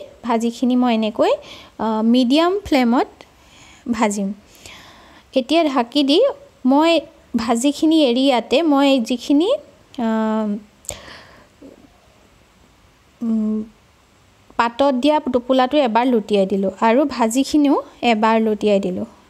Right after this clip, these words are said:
আৰু এইবাৰ চাওঁ, পাতত দিয়া টোপোলাটোৰ এবাৰ আৰু এবাৰ এনেকৈ লুটিয়াই দিছোঁ। দহ মিনিটমানৰ মূৰে মূৰে আমি এনেকৈ লুটিয়াই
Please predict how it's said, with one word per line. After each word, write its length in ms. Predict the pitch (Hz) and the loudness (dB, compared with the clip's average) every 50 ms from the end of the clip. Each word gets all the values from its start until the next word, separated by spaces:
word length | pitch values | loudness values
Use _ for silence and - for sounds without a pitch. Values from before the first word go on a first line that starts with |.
| _ - - | _ -4 0
আৰু 400 | 240 240 247 277 330 392 523 571 - - - - | 0 2 2 2 2 2 0 -2 -6 -10 -10 -4
এইবাৰ 340 | - 254 247 226 254 269 285 | -2 0 0 2 2 0 0
চাওঁ, 320 | 294 - - 247 262 349 523 - _ - - - - - - - - | 0 0 0 0 0 -2 -4 -8 _ -20 -20 -20 -20 -20 -20 -12 -4
পাতত 320 | - 226 220 220 - 247 240 | -2 -2 0 0 0 0 2
দিয়া 180 | 233 285 302 | 2 2 0
টোপোলাটোৰ 720 | 302 302 254 240 - 247 247 247 247 240 240 262 285 349 392 403 - - - - - - - - - - - - - - | 0 0 -4 -2 -2 0 0 0 0 0 0 0 0 0 0 -2 -4 -10 -20 -20 -20 -20 -20 -20 -20 -20 -20 -20 -18 -8
এবাৰ 460 | 233 247 226 220 240 247 269 311 427 571 605 - - - | -4 -2 -2 0 2 2 2 2 2 0 0 -4 -8 -2
আৰু 180 | - 220 254 294 | 0 2 2 4
এবাৰ 300 | 330 311 277 247 269 269 | 2 2 2 2 0 0
এনেকৈ 380 | 262 247 240 240 233 269 269 262 | 0 0 0 -2 0 0 0 2
লুটিয়াই 360 | 247 240 233 - 233 220 214 | 0 0 0 0 0 0 0
দিছোঁ। 240 | 208 220 - 220 208 | 0 -4 -4 -2 0
দহ 200 | 240 247 269 302 | 0 2 2 2
মিনিটমানৰ 580 | 311 302 311 330 349 349 359 359 359 359 381 | 2 2 2 0 0 0 0 0 2 2 2
মূৰে 260 | 359 320 285 262 262 262 | 2 2 2 2 2 2
মূৰে 180 | 262 262 285 | 2 2 2
আমি 260 | 311 294 269 285 285 247 | 2 2 2 2 2 2
এনেকৈ 360 | 214 214 220 220 - 277 294 | 0 -2 -2 -2 0 0 0
লুটিয়াই 420 | 269 247 226 233 - 233 262 294 | 0 0 -2 -2 -2 0 0 0